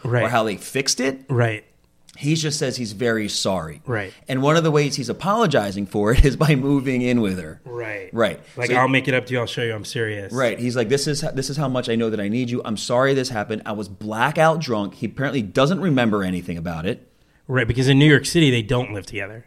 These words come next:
Speaker 2: Right,
Speaker 1: So
Speaker 2: they
Speaker 1: at
Speaker 2: don't
Speaker 1: the
Speaker 2: live together.
Speaker 1: summer house, she can kinda keep tabs on him.
Speaker 2: Right, they
Speaker 1: But
Speaker 2: don't
Speaker 1: when they
Speaker 2: live
Speaker 1: get back to New York City,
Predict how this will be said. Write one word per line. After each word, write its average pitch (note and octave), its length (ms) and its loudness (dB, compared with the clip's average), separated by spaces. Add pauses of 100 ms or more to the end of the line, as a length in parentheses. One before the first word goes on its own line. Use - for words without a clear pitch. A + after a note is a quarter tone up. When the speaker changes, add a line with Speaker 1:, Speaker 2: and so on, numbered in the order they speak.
Speaker 2:
Right, B2+ 120 4
Speaker 1:
So D3 60 4
Speaker 2:
they C#3 60 6
Speaker 1:
at - 40 6
Speaker 2:
don't C#3 100 8
Speaker 1:
the D3 60 6
Speaker 2:
live D#3 100 8
together. D#3+ 200 6
Speaker 1:
summer E3+ 180 6
house, B2+ 240 4
she - 120 -6
can C3 120 -4
kinda A2+ 160 -2
keep - 200 -8
tabs A2+ 320 -2
on G#2+ 140 -10
him. F#2+ 140 -14
Speaker 2:
Right, A#2+ 260 2
they A#2 80 -2
Speaker 1:
But A#2+ 40 2
Speaker 2:
don't C#3+ 80 6
Speaker 1:
when C3+ 80 8
they C#3+ 100 6
Speaker 2:
live C#3 120 6
Speaker 1:
get - 40 -10
back B2+ 220 4
to D#3 80 4
New B2+ 100 6
York A2 180 2
City, A2+ 480 0